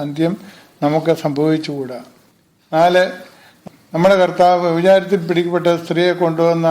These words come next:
മനുഷ്യരുടെ പാപങ്ങൾ മണ്ണിൽ എഴുതുന്നതായിട്ട് നാം മനസ്സിലാക്കുന്നുണ്ട്. വ്യഭിചാരത്തിൽ പിടിക്കപ്പെട്ട ശിക്ഷിക്കുവാനായിട്ടാണ് കർത്താവിൻ്റെ മുമ്പിൽ കൊണ്ടുവന്നത്. "പാവമില്ലാത്തവൻ കല്ലെറിയട്ടെ" എന്ന് പറഞ്ഞ് കർത്താവ് മണ്ണിൽ എഴുതിക്കൊണ്ടിരുന്നു. മനുഷ്യനെ എടുത്ത മണ്ണിൽ തന്നെ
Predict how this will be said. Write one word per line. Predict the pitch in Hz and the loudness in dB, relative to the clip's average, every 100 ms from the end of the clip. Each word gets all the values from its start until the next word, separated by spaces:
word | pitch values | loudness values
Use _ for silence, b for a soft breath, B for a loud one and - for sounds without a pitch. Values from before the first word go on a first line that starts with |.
| 165 | 0
മനുഷ്യരുടെ | 156 156 - 175 165 165 | -2 -4 -4 -2 -2 2
പാപങ്ങൾ | 156 156 156 156 175 B B B _ 156 | 2 2 0 -4 -6 B B B _ 0
മണ്ണിൽ | 165 185 170 | 2 2 0
എഴുതുന്നതായിട്ട് | 156 160 170 156 147 156 151 | 0 0 2 0 0 -2 0
നാം | 151 156 226 - - 156 | 0 -2 -10 -18 -8 -6
മനസ്സിലാക്കുന്നുണ്ട്. | 156 - 165 160 160 139 127 139 - b b b - | -4 0 2 2 -2 -4 -6 -12 -18 b b b -8
വ്യഭിചാരത്തിൽ | 156 165 190 190 196 170 | -2 2 2 2 -2 -4
പിടിക്കപ്പെട്ട | 175 170 175 180 175 175 175 | -4 -2 -2 -2 0 -2 -2
ശിക്ഷിക്കുവാനായിട്ടാണ് | 160 180 170 185 180 170 147 160 156 156 | -8 -6 -2 0 2 -2 0 -2 0 -4
കർത്താവിൻ്റെ | 143 160 165 160 | -4 0 0 -2
മുമ്പിൽ | 156 151 147 | -6 -10 -12
കൊണ്ടുവന്നത്. | 135 139 135 131 - B B B B _ | -8 -6 -8 -12 -20 B B B B _
"പാവമില്ലാത്തവൻ | 147 165 180 180 175 175 175 170 160 | 2 2 2 4 2 2 0 0 0
കല്ലെറിയട്ടെ" | 151 165 165 170 165 165 | 0 2 0 -2 0 -2
എന്ന് | 160 156 | 0 -2
പറഞ്ഞ് | 147 151 147 | -2 -4 -4
കർത്താവ് | 143 - 151 156 147 | -4 2 2 2 0
മണ്ണിൽ | 147 151 147 139 | -2 -2 -2 -4
എഴുതിക്കൊണ്ടിരുന്നു. | 139 147 139 156 143 127 131 - _ _ _ b b b b b _ | -4 -8 -6 -6 -6 -8 -12 -16 _ _ _ b b b b b _
മനുഷ്യനെ | 151 165 170 196 190 190 165 | -2 -2 -2 2 2 2 0
എടുത്ത | 170 175 175 | -2 0 0
മണ്ണിൽ | 160 170 165 147 | 0 -2 -4 -2
തന്നെ | 139 139 | -4 -6